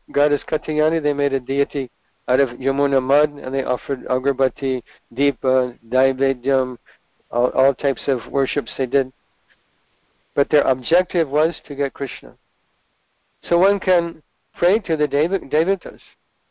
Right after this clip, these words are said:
but only to get Krishna. One great Vaishnavacharya, he prayed in Bhakti Ratnakar. He said, uh, "Shriman Gopishwaram Bande Shankaram Karunamayam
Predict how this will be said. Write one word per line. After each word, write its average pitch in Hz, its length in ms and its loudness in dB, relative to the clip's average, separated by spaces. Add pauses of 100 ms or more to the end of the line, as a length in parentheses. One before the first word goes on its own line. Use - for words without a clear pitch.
(180)
but 147 120 -2
only 151 460 2 (840)
to 147 120 -4
get 131 180 0
Krishna. - 460 -12 (1300)
One 139 220 2
great 143 360 2 (480)
Vaishnavacharya, 139 880 0 (1040)
he 139 140 -4
prayed 147 340 2
in 127 120 -4
Bhakti 135 300 -2
Ratnakar. 127 640 -4 (760)
He 139 100 -8
said, 139 340 0
uh, 127 280 2 (200)
"Shriman 185 300 2
Gopishwaram 170 760 0
Bande 156 440 0
Shankaram 160 600 -2
Karunamayam 139 920 0